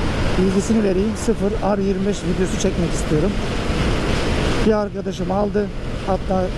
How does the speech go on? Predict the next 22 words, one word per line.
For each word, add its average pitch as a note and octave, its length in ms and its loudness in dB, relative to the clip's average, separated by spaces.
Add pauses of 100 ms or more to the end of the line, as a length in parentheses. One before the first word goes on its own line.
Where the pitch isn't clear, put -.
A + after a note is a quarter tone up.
çekecektik G3 540 0
ama G3 240 0
bazı F#3+ 300 0
araya F3 240 0
aksilikler F3+ 500 -2
girdi. E3+ 400 0 (640)
Bir G#3 160 4
türlü F#3 180 0
müsait F3+ 380 0
olamadık. F3+ 420 0 (1200)
Nasipse C4 480 0
önümüzdeki A#3+ 520 -2
günlerde A#3 440 0
uygun A3+ 400 0
bir A3 60 -2
zamanda A3 480 0 (260)
sıfır A#3+ 300 0 (360)
R A#3 40 -2
yirmi G#3+ 380 0
beş A3+ 160 0 (600)
videosu A3 400 2
gelecek. G3+ 500 0